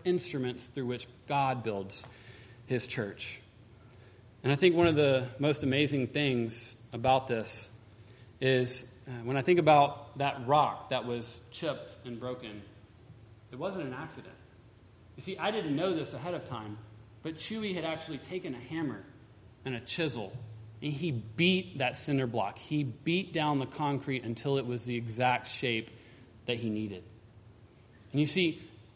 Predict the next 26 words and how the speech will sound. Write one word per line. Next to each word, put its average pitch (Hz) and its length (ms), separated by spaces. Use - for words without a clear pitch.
God 156 280
the 156 80
Father, 127 500
in 143 120
his 143 400
infinite 208 500
justice - 600
and 127 140
divine 143 480
mercy, 123 500
takes 196 500
a 127 60
hammer 196 540
and 143 120
a 135 60
chisel 143 560
upon 170 320
his 160 280
own 165 280
son, 127 520
the 156 120
living 165 460
stone, 135 680
the 151 80
one 202 300
that 185 280